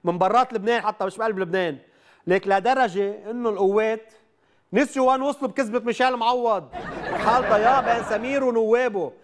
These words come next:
هلا ما بعرف مين منهم ضايع أكتر، أو سمير أو النواب، بس الأكيد في ضياع. شوفوا.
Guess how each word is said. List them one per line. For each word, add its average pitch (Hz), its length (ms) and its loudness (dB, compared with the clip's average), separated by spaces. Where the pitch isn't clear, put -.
هلا 135 120 -6
ما 180 100 2
بعرف 220 360 0
مين 214 580 -2
منهم 214 380 0
ضايع 196 420 2
أكتر، 139 300 -6
أو 196 180 4
سمير 208 420 0
أو 196 60 4
النواب، 180 480 0
بس 196 220 0
الأكيد 254 580 0
في 240 180 2
ضياع. 175 400 2
شوفوا. 240 380 0